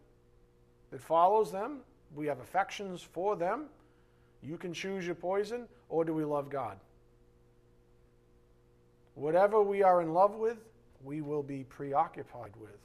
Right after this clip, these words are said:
Now, I was thinking about that. Whatever we're in love with, we will be preoccupied with. And that's a very dangerous reality, because if that thing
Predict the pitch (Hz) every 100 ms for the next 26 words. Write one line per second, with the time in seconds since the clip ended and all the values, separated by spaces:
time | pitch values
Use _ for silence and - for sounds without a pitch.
0 | _ _ _ 143 139 180 156 - 160 131
1 | 113 113 123 123 110 - _ _ _ _
2 | _ _ - 151 190 214 226 214 190 160
3 | 160 156 131 127 120 135 139 139 135 123
4 | 131 123 123 _ _ _ _ - 151 131
5 | 131 127 107 117 101 104 104 - _ _
6 | 131 165 202 247 190 190 156 120 123 151
7 | 170 147 143 127 123 127 139 139 117 110
8 | 101 - - _ - 143 160 147 143 170
9 | 170 - - 254 180 160